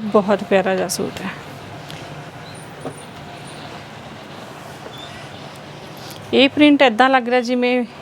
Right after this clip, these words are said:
ਪੇਂਟ ਕੀਤਾ ਹੁੰਦਾ, ਬਹੁਤ ਸੋਹਣੀ ਲੁੱਕ ਆ। ਦੇਖੋ ਸੂਟ, ਇਹ ਹੈਗਾ ਜੀ ਇਹਦੀ ਸਲਵਾਰ ਦਾ ਕਲਰ,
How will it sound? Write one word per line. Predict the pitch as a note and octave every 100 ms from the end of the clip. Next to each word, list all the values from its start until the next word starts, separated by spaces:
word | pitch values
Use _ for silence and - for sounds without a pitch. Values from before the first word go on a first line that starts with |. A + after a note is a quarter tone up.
| -
ਪੇਂਟ | B3+ A#3 B3
ਕੀਤਾ | C4+ C4+ B3 B3
ਹੁੰਦਾ, | A#3+ C#4 F#4 - - - - - - - A3
ਬਹੁਤ | A#3 A3+ A#3+
ਸੋਹਣੀ | B3+ A#3 B3
ਲੁੱਕ | B3 - G#3+
ਆ। | G#3+ - - - - - - - - - - - - - - - -
ਦੇਖੋ | A3 - A#3 G3 - - -
ਸੂਟ, | - G#3 - - - - - - - - - - - - - - - - - - - - - - - - - - - - - - - - -
ਇਹ | B3
ਹੈਗਾ | B3 A#3
ਜੀ | A3+ A#3
ਇਹਦੀ | A#3
ਸਲਵਾਰ | - G#3+ G3+ G#3
ਦਾ | A#3+
ਕਲਰ, | A#3 A3+ A#3+